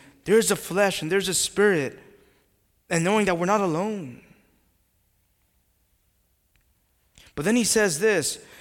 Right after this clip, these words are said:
"Before God and Father at the coming of our Lord Jesus with all his saints." Even in his prayer, we see, we see Paul's heart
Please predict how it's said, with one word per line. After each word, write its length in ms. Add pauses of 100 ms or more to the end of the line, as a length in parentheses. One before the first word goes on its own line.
(160)
"Before 400
God 520
and 140
Father 560
at 160
the 80
coming 560
of 160
our 160
Lord 400
Jesus 420
with 200
all 140
his 180
saints." 600 (580)
Even 400
in 140
his 200
prayer, 580
we 200
see, 320
we 180
see 520 (280)
Paul's 540 (160)
heart 360